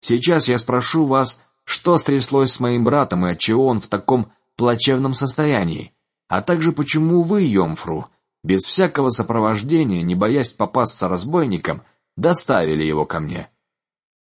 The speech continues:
Хотя я вам благодарен за заботу о Паудле, я недоумеваю, что толкнуло вас на столь отчаянный шаг, и почему рядом не оказалось никого старше и...» «Мужчины», подсказала Диса. «Именно.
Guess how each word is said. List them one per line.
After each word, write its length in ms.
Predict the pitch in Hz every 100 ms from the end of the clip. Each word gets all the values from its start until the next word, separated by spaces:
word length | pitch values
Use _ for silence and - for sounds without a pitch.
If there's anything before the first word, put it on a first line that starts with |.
| -
Хотя 300 | 120 110 123
я 120 | 123
вам 200 | 127 127
благодарен 600 | 135 131 151 185 165 104
за 120 | 92
заботу 480 | 90 98 95 87 101
о 80 | 117
Паудле, 580 | 123 107 85 78 71 - _ _ -
я 200 | 87 98
недоумеваю, 720 | 127 143 170 202 180 180 139
что 280 | 107 - 170
толкнуло 500 | 135 107 - 151 127
вас 260 | 127 139 110
на 100 | 104
столь 320 | - 139 117 _ _
отчаянный 680 | - 107 196 175 170 175 185
шаг, 440 | 175 - 120 - - _ _ _
и 100 | 85
почему 440 | - 87 - 101 135
рядом 300 | 143 147 151
не 80 |
оказалось 540 | 151 135 147 165 160 156
никого 440 | 160 156 156 165
старше 580 | 160 - 190 160 - 170 -
и...» 340 | 156 156 120 _ _ _ _ _ _ _ _ -
«Мужчины», 840 | 170 180 - - 202 117 - - _ _ -
подсказала 640 | 85 - 110 117 117 104
Диса. 440 | 135 92 - 76 - _ _ _ _ _
«Именно. 640 | - 160 170 180 170 151